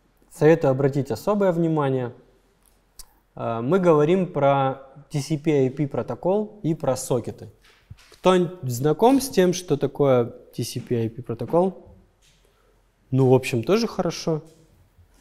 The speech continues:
Не зря мы тесты набирали, тесты писали для этого самого, для отбора. Есть такой протокол,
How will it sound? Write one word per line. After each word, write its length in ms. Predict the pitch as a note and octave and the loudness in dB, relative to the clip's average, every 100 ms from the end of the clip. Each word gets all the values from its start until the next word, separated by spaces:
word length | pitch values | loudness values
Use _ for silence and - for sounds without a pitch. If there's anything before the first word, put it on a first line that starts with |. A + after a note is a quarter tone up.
| _ - | _ -6
Не 120 | A#2+ | -4
зря 260 | B2 D#3+ G#3 | -2 0 0
мы 120 | F#3 | -2
тесты 380 | E3+ D#3+ - D#3+ | -4 -6 -4 -6
набирали, 460 | C#3+ C#3 C#3 C3 | -6 -6 -6 -6
тесты 360 | B2+ D3 - C#3 | -2 -4 -4 -10
писали 420 | B2+ - B2+ A#2 | -10 -6 -6 -6
для 300 | A#2 A2+ A2+ | -8 -8 -8
этого 240 | A2+ A#2 | -10 -10
самого, 340 | G#2+ - G#2 G#2 | -10 -10 -8 -6
для 160 | A2 | -6
отбора. 360 | A2 A2 A2 G2+ _ _ _ _ - - - - - | -6 -6 -6 -10 _ _ _ _ -20 -20 -20 -8 2
Есть 180 | F#3+ G3 | 2 4
такой 260 | F#3 F3 | 2 2
протокол, 680 | E3+ D#3 E3 A#3+ C4+ C4+ | 0 -2 -2 0 0 -2